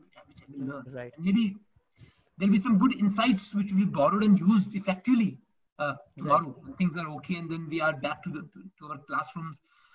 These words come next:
Speaker 1: Uh, the, the quality has to be in-, enhanced is very, very important.
Speaker 2: Yes.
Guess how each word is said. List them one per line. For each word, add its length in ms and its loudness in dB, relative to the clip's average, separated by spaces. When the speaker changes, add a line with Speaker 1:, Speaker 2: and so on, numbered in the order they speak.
Speaker 1:
Uh, 140 -8
the, 240 4
the 120 -8
quality 440 2
has 160 4
to 80 4
be 80 8
in-, 140 4
enhanced 440 2
is 80 -12
very, 200 -6
very 160 -4
important. 460 -10
Speaker 2:
Yes. 200 -20